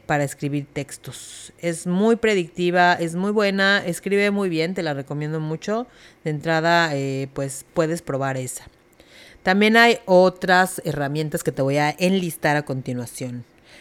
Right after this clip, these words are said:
La primera de ellas es Jasper, se escribe Jasper. Esta es una plataforma que nos, nos puede ayudar también a, a, en el copywriting, pero no nada más a eso, nos puede ayudar a crear inclusive las publicaciones completas para redes sociales, artículos de blog,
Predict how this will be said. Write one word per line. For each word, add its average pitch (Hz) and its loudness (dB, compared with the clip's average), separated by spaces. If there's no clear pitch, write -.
La 170 0
primera 220 2
de 226 4
ellas 208 0
es 202 -4
Jasper, 170 2
se - -4
escribe 160 2
Jasper. 147 -2
Esta 190 2
es 214 0
una 214 4
plataforma 170 0
que 170 -4
nos, 143 -6
nos 151 -6
puede 165 0
ayudar 151 0
también 151 -2
a, 156 0
a, 135 -8
en 139 -4
el 135 -6
copywriting, 160 -2
pero 143 -4
no 147 -2
nada 165 2
más 165 -4
a 165 0
eso, 170 -2
nos 143 -6
puede 165 0
ayudar 160 -2
a 147 -6
crear 151 0
inclusive 175 0
las 170 0
publicaciones 139 -6
completas 147 -6
para 135 -2
redes 139 -4
sociales, 156 -2
artículos 151 -2
de 135 -2
blog, 151 0